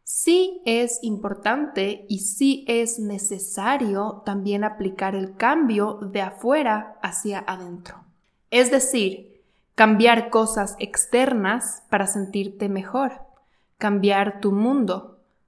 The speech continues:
cambiar lo que te rodea para poder sanar. En vez de sanar para que cambie tu mundo externo o tu realidad externa, en muchas ocasiones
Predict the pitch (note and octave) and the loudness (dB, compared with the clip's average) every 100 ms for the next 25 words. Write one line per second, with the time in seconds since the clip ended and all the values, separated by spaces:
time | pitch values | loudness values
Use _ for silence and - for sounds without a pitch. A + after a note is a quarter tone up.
0 | _ G#3 G3+ G3 G3+ G#3 G#3 G3+ G3 F#3+ | _ 0 2 4 6 4 2 0 -2 -2
1 | F#3+ F#3 F#3 B3+ A3 F#3+ - - _ _ | -2 -2 0 0 0 -4 -10 -20 _ _
2 | G3 G3 G3+ G3+ F#3+ F#3+ G3 G3 - - | 0 0 0 -4 -2 -2 -4 -8 -10 -8
3 | F#3 F#3 F3 E3+ - _ _ _ _ - | -6 -6 -6 -8 -16 _ _ _ _ -8
4 | - A3+ A3 A#3 A#3 G#3+ A#3+ A#3 A#3 - | 2 4 6 6 6 6 4 4 0 -8
5 | - - - A3+ G#3 G3+ A#3 B3+ G#3+ F3+ | -18 -10 -2 2 2 2 2 2 2 -2
6 | - - _ _ _ _ G#3+ G3+ G3 G3+ | -6 -14 _ _ _ _ 2 4 0 -4
7 | G3+ G#3 A3 A3 A3+ A3 G3+ G3+ G#3+ G3+ | 4 4 4 2 -2 -2 -4 -2 -2 -2
8 | G3 - F#3+ - - A#3+ C#4 C#4+ G#3 G#3+ | -4 -4 -8 -8 -4 0 0 0 -2 -2
9 | B3 G#3+ G#3+ G3+ G3+ F#3 F#3+ G3 G3 G3 | -2 -4 -2 -2 -2 -2 -2 -2 -4 -6
10 | - - A#3+ C4+ C#4 G3+ A3 A3 - _ | -8 -6 -2 0 0 -2 -4 -6 -18 _
11 | _ _ A3+ A3 A#3 B3 C4 A#3+ - G3 | _ _ 0 2 2 0 -4 -4 -6 -8
12 | - B3 C#4+ G#3 G3+ G#3+ - - | -4 -2 -2 -2 -4 -6 -10 -14